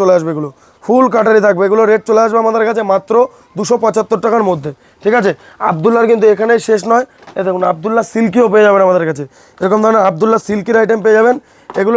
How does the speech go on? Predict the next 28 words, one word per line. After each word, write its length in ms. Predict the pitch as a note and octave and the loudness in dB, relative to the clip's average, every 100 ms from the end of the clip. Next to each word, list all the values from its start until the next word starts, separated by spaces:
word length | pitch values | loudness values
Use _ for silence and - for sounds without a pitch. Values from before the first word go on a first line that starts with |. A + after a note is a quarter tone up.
| G#3+ | 2
রেট 120 | A3 - | 0 0
থাকবে 160 | A3 A3 | 0 0
আমাদের 180 | A3 A3 | 2 2
কাছে 120 | A3+ G#3 | 0 0
মাত্র 160 | G3+ G#3 G#3 | -2 -2 -4
দুশো 140 | G#3+ G3+ | -2 -2
পঁচাত্তর 300 | G3 G3 F#3+ | -2 -4 -4
টাকার 160 | G3+ G#3 | -4 -2
মধ্যে। 140 | F#3+ F3 | -2 -2
দেখুন, 140 | F3 F3+ | -2 -2
এখানে 160 | G3 G#3 | 0 -2
কিন্তু 160 | F#3+ A3+ - - - | -2 -6 -6 -20 -6
সিল্কির 320 | G#3 G#3+ A#3+ A3+ | -2 0 0 -4
st-, 160 | - - _ - F#3 | -6 -20 _ -4 -2
একদম 200 | F3+ A3+ | 0 -2
স্ট্যাম্প 260 | - G#3 G#3 G3+ | 0 0 0 0
করা 120 | G3 F3 | 0 0
আছে। 160 | C#3+ C#3 _ - - | -4 -14 _ -20 -8
রেট 200 | F3 G3+ - | -2 -2 -2
থাকবে 160 | A3+ A3+ | 0 2
আমাদের 200 | A3+ A3 A3 | 2 2 2
কাছে 140 | A3 G3 | 0 -2
মাত্র, 220 | F#3 A3+ B3 C#4+ _ _ _ _ _ _ _ _ _ _ _ - _ _ - | -2 0 0 0 _ _ _ _ _ _ _ _ _ _ _ -20 _ _ -4
দেখুন, 180 | C#3 B2 - - - - - | -4 -4 -18 -20 -20 -14 -2
রেট 140 | G3 G3 | -2 0
থাকবে 140 | A3+ A3+ | 0 2
আমাদের 160 | A3+ | 2
কাছে 120 | A3+ | 2